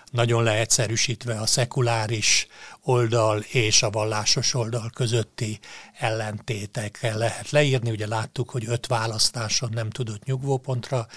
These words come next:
jutni ez a választás, vagy ez a, ez a küzdelem. E, ugye Izrael nagyon, e,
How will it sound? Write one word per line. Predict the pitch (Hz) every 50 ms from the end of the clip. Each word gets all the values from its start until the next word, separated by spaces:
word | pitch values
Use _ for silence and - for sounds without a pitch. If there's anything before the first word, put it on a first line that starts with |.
| - - - - - _
jutni | 127 123 127 - - 127 120
ez | 110 110 -
a | 117
választás, | 101 120 120 123 127 123 117 - - 156 139 143 151 - - - - - - - - _
vagy | - 131 120 113
ez | 113 -
a, | 123 113 113 - - -
ez | - 131 123
a | 110
küzdelem. | - - 147 131 - 117 113 120 120 123 127 135 147 165 156 - - - - - - - - - - - - -
E, | - 139 123 117 120 113 -
ugye | - 123 120
Izrael | 143 139 143 147 143 135 131
nagyon, | 131 135 139 135 127 127 120 120 120 - - 139 143 139 123 123 - -
e, | - 135 123 127 131 131 127